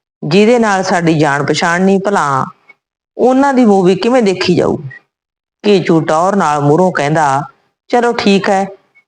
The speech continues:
ਸੋਡੀ ਤਾਂ ਨਹੀਂ ਜਾਣ ਪਛਾਣ ਇਹਨਾਂ ਨਾਲ, ਪਰ ਜਿਨ੍ਹਾਂ ਦੇ ਘਰੇ ਸੋਡੇ ਆਲੀ ਚੱਲੀ ਜਾਂਦੀ ਹੈ,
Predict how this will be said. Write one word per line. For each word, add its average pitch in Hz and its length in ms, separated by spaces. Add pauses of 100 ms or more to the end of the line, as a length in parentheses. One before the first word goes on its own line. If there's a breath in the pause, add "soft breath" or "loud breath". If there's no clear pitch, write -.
ਸੋਡੀ 202 380
ਤਾਂ 185 460
ਨਹੀਂ 185 340
ਜਾਣ 170 260
ਪਛਾਣ 170 340 (640)
ਇਹਨਾਂ 233 380
ਨਾਲ, 180 320
ਪਰ 202 260
ਜਿਨ੍ਹਾਂ 190 440
ਦੇ 165 420
ਘਰੇ 185 400
ਸੋਡੇ 156 580
ਆਲੀ 170 200
ਚੱਲੀ 165 360
ਜਾਂਦੀ 151 340
ਹੈ, 120 140